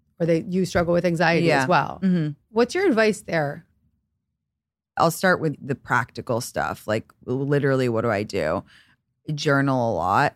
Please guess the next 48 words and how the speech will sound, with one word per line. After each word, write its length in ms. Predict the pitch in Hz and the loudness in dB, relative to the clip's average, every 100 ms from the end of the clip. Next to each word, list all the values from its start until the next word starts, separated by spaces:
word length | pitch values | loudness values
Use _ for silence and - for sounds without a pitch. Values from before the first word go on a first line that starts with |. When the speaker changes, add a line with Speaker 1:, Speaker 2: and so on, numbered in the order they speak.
| - | -4
Speaker 2:
religiously, 760 | 143 135 127 143 - 143 143 - | -4 -4 -4 -6 -6 -4 -2 -2
and 100 | 131 | -4
I 60 | 131 | -2
read 260 | 120 113 | -2 -4
a 60 | 104 | -6
lot. 320 | 87 80 - - | -4 -4 -6 -2
Those 240 | 147 139 | -2 0
are 80 | 143 | 0
the 120 | 139 | -2
two 220 | 127 139 | -4 -6
things 280 | 127 127 127 | -4 -2 -2
that 100 | 131 | 0
I 60 | 123 | 0
always 300 | 95 117 117 | -2 -2 -4
go 140 | 127 | -6
back 300 | 110 98 113 | -2 -4 -4
to 420 | - 143 139 139 143 _ _ _ - | -6 -2 -2 -2 -6 _ _ _ -4
that 100 | 143 | 0
always 380 | 131 127 127 - | 2 0 -2 -6
make 180 | 95 - | -12 -10
me 120 | 127 | -10
feel 180 | - 90 | -8 -8
better. 400 | - 73 80 98 | -6 -4 -4 -6
Reading, 400 | 151 151 151 151 | -4 -2 -2 -2
that's 200 | 127 123 | -4 -4
a 80 | 139 | -6
big 460 | 123 131 143 120 - | -8 -4 -2 -2 -4
stability 540 | - 113 113 113 123 | -8 -6 -4 -6 -8
thing 260 | 131 139 139 | -6 -8 -6
for 140 | 151 | -6
me. 320 | 151 151 156 - - | -4 -2 -4 -8 -4
Speaker 1:
What 100 | 202 | 2
are 40 | |
you 60 | 196 | 4
Speaker 2:
And 60 | 185 | 6
Speaker 1:
reading 240 | 196 170 | 4 2
at 100 | 147 | 0
that 120 | 143 135 | -4 -4
time? 180 | 139 160 | -2 4
Speaker 2:
I, 240 | 208 190 - | 4 2 -6
it 120 | 175 | -6
doesn't 300 | 180 185 - | -2 -4 -4
have 240 | 160 165 160 | -2 -2 -2
to 80 | 156 | -2
be 140 | 151 | 0
a 40 | 139 | 0
book 240 | 147 143 | 0 -2
about 400 | 139 120 120 | 0 2 2